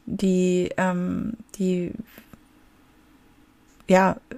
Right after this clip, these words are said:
äh, es ist halt ein ganz kleinerer Maßstab als jetzt irgendwie ein großes Projekt. Und dazu, zu diesen vier Hauptzutaten, brauchst du halt eben noch Umsetzen und Dranbleiben, ganz, ganz wichtig, damit das Ganze auch wirklich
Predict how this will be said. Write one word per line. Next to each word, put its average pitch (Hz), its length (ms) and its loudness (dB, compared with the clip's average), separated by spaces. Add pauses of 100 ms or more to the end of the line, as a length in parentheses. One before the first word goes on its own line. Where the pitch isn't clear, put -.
(160)
äh, 185 400 4
es - 140 -10
ist 220 140 -8
halt 202 180 0
ein 185 80 -2
ganz 190 220 0
kleinerer 185 380 2
Maßstab 175 560 -2
als - 120 -10
jetzt - 160 -10
irgendwie 180 200 -4
ein 175 40 -8
großes 180 320 -8
Projekt. - 420 -8 (560)
Und 220 200 8
dazu, 262 380 6 (120)
zu - 140 -2
diesen 185 480 0 (300)
vier 208 540 4
Hauptzutaten, 214 840 2
brauchst - 400 0
du 185 80 0
halt 180 220 0
eben 185 180 0
noch 180 300 -4 (180)
Umsetzen 262 440 6
und 269 100 10
Dranbleiben, 214 800 8
ganz, 190 280 2
ganz 202 240 2
wichtig, 202 520 0
damit 180 280 0
das - 120 -10
Ganze 185 260 0
auch 185 140 0
wirklich 190 420 2